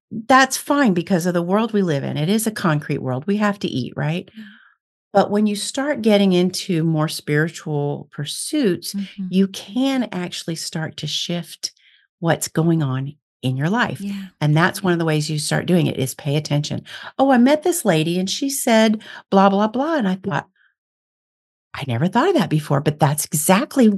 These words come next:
Speaker 1: the thing I needed to know."
Speaker 2: Right.
Speaker 1: And, and maybe you saw her on Good Morning America,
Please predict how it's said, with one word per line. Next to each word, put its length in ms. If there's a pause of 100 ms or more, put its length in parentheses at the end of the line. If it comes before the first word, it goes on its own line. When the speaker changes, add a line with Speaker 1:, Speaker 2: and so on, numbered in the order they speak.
(280)
Speaker 1:
the 80
thing 220
I 120
needed 340
to 100
know." 400
Speaker 2:
Right. 340 (300)
Speaker 1:
And, 160 (140)
and 220 (140)
maybe 260
you 160
saw 240
her 120
on 160
Good 200
Morning 280
America, 480